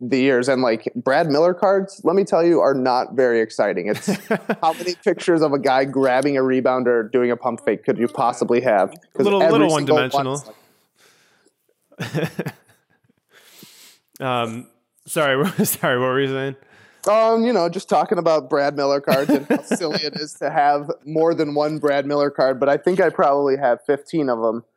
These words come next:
Speaker 1: Um, so I guess I, you could say I'm a card collector in twenty thirteen.
Speaker 2: Yeah,
Speaker 1: Exciting.
Speaker 2: yeah, that, <laughs> that's amazing. You know, it's, it's really weird doing, like, this podcast thing, 'cause someone will be talking and I'll just kind of forget that I'm not in person with them. And I'm just sort of saying, like, you know,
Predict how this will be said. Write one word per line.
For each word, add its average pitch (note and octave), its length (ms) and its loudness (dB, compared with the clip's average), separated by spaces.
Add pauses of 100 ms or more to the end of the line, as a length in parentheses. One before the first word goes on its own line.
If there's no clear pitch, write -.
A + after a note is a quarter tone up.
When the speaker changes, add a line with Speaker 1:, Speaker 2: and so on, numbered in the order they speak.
(320)
Speaker 1:
Um, A#2+ 680 -2
so D#3 200 0
I D3 80 2
guess D#3+ 260 0
I, B2+ 160 2 (100)
you C3+ 80 -6
could C3+ 180 -4
say B2 180 0
I'm A#2+ 120 -2
a A2+ 100 -2
card B2 300 -2
collector A#2+ 360 -2
in A#2+ 60 -4
twenty C#3 240 -2
thirteen. C#3+ 440 0
Speaker 2:
Yeah, G#2 40 -2
Speaker 1:
Exciting. B2+ 540 0
Speaker 2:
yeah, E3+ 240 -2
that, D#3+ 960 -6 (220)
<laughs> - 220 -20
that's E3 160 -4
amazing. C#3+ 340 -2
You D#3 80 -4
know, E3+ 140 0
it's, E3 200 -6
it's C#3+ 220 -12
really D#3 220 -2
weird C3+ 280 -2
doing, C3 220 -2
like, A#2 180 -4
this B2+ 160 -6
podcast B2+ 500 -4
thing, B2 140 -6
'cause B2+ 140 -8
someone D3 180 -4
will C#3+ 60 -2
be C3 120 -6
talking C3 360 -2
and A#2+ 100 -4
I'll B2 120 -2
just B2 160 -10
kind C3+ 120 -6
of A2+ 180 -10 (340)
forget C3 480 -4
that C3 100 0
I'm C3 100 -2
not C3+ 160 0
in B2 100 -4
person D3 360 -2
with C3 160 -2
them. B2 180 -2
And B2 100 0
I'm A#2+ 120 -4
just B2 160 -6
sort C3+ 100 -2
of A2+ 100 -6
saying, A#2+ 360 -4
like, A2+ 260 -8
you B2 80 -6
know, A2 220 -4